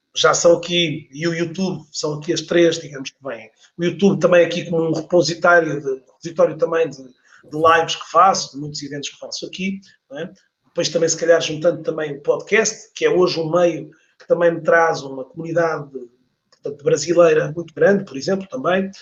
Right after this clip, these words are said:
Eh, portanto, é um, é um formato hoje que, eh, está também a ganhar popularidade aqui, no nosso, aqui em Portugal também. Mas, mas sim, regra geral, procuro que esse conteúdo, eh, sirva um conjunto de propósitos, percebe?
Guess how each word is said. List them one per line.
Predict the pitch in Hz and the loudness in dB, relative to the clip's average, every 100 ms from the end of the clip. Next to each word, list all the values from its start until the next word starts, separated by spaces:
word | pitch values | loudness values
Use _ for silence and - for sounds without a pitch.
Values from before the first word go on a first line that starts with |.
| - _ _ | -20 _ _
Eh, | 131 127 123 | -2 0 -2
portanto, | - 147 135 | -4 -10 -8
é | |
um, | 123 - | -14 -12
é | 123 | -14
um | 123 | -14
formato | - 143 151 151 151 123 | -8 -2 0 0 0 2
hoje | 131 - - | 2 2 -2
que, | 101 101 76 _ - - - | -6 -8 -10 _ -20 -20 -4
eh, | - 202 190 | -2 -2 -4
está | - 156 | -6 -4
também | 147 156 147 | 0 4 4
a | 143 | 6
ganhar | 143 135 - | 4 4 -2
popularidade | - 143 127 131 214 247 | -4 0 2 4 4 2
aqui, | - 123 | -2 -4
no | 117 | -6
nosso, | 110 - - 98 95 | -6 -6 -6 -10 -10
aqui | - 104 | -6 -2
em | 95 | -2
Portugal | 90 - 98 139 175 | -4 -8 0 2 2
também. | 95 110 147 151 - - - - | 2 0 0 -4 -14 -18 -4 6
Mas, | 190 196 202 - | 8 8 6 4
mas | 220 - | 2 2
sim, | 190 | 0
regra | 143 208 202 | 2 4 4
geral, | 196 160 190 208 202 _ _ | 4 4 6 6 4 _ _
procuro | 190 185 196 202 196 | -4 -4 -4 -8 -4
que | |
esse | 196 - | -4 -4
conteúdo, | 196 185 - 185 202 208 214 202 - _ - | -8 -10 -8 -6 -6 -4 -6 -8 -16 _ -6
eh, | 160 156 156 | -2 -2 -2
sirva | - - 180 185 | -4 -4 -2 -4
um | |
conjunto | 185 175 160 - | 0 0 0 -4
de | |
propósitos, | - - 135 117 - - - | -8 -10 -10 -10 -14 -20 -16
percebe? | - - | -16 -16